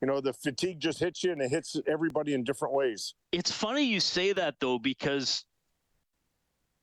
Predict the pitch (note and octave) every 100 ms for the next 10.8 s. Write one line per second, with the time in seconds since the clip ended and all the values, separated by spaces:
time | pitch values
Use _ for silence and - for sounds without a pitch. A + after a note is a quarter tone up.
0 | _ _ - C#3+ C#3 B2 C#3 C3+ C3 A#2
1 | C#3 A#2 B2+ C#3+ - G2+ G2 G2+ - B2
2 | F3 C#3+ A2+ A#2 A2+ A#2+ A#2+ G#2+ G#2 A#2
3 | A#2+ A2 F#2+ A#2 A#2+ G#2 A2+ A2 A2 A2
4 | B2 G#2+ A2 A2+ A2+ G#2 - B2+ B2 -
5 | B2 - G3+ A3+ G#3+ D#3 C3 C3+ D#3+ D3
6 | A#2+ A2+ B2 A#2+ - B2+ D3+ E3+ C#3 C#3
7 | C3+ C#3+ B2+ A#2+ C#3 C#3+ B2+ A#2+ A2+ -
8 | C3 C3 A2+ A2 B2 A#2+ G#2+ - D3 D#3
9 | F3 D3 D3 B2+ C#3 - C3 - A#2+ A2+
10 | - A#2 G#2+ A#2+ - A#2+ G2